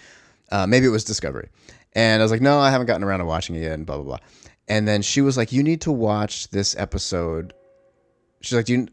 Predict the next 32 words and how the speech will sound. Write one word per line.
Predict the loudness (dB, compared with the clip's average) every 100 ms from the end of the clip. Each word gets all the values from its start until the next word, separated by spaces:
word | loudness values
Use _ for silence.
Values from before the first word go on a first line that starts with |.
| 0
you |
like | 2 2
The |
Next | -4 -2
Generation?" | -2 -2 -2 -4 -6 -12
I'm | -20 -20 -6
like, | -2 2
"Motherfucker, | 4 4
of | 0
course." | 0 8 8 8 4
<laughs> | 2 6 6
Like, | 6
that's, | 6 4
that's, | 6 4 6 0 2
that's, | 4 4
for | 4 4
me, | 6
that's | 6 4 4
my | 0 -2 _ -6
personal | -4 -4 -8
favorite. | -12 -16 _ _ -20 -20 -20 -20 _
Um, | 0 2 2 -2 -6 -12 _ _ _ _ -2
but | 0 0
she | 0 0 0 2 2 0 -2 -6 _ _ _ -12
told | -6 0 2 2
me | 2 0 -2 -4 _ -8
to | -6
watch | -2 -4 -4 -8
this | -8 -8 -4
episode, | -6 -6 -6 -6 -6 -10 -16 _ _ _ _ _ _ _ _ _ _ _ _ _ _ _ _ _ _ _ _ _ -8
and | -6 -2
B, | 2 2 2 -4